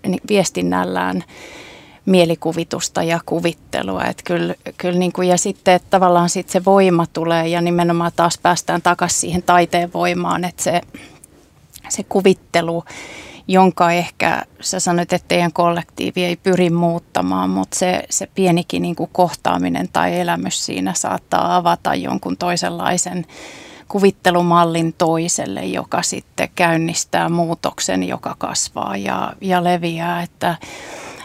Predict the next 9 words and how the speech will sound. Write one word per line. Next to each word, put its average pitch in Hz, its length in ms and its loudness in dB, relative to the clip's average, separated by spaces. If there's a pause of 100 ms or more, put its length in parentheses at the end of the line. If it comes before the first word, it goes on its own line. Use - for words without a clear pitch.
(200)
toimii 214 320 8
tavallaan 175 420 4
molempiin 170 540 0
suuntiin, 170 640 -2
että - 460 0
samalla 180 420 0
kun 180 140 -4
me 175 120 2
pyritään 165 760 0